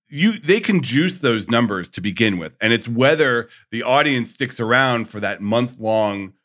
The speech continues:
first, you know, out of the gate period. That's what they look at to see if,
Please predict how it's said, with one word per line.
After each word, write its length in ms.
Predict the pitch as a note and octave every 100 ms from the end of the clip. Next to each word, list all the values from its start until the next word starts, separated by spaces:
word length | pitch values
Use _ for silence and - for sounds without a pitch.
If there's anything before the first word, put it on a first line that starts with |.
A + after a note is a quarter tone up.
| _
first, 540 | - B2 A#2+ A2+ - _ _
you 60 | G#2
know, 180 | F#2+ F2+
out 200 | A2+ A2
of 60 |
the 60 | G2+
gate 440 | G2 A2 G#2+ _
period. 580 | - F3 E3+ A2+ F#2+ F#2 - _
That's 440 | G#2 C#3 D#3+ -
what 160 | C3 B2+
they 100 | G#2+
look 300 | G#2 G#2 G#2+
at 340 | G2 G2+ _
to 100 | -
see 280 | F#2 - G#2
if, 120 | F#2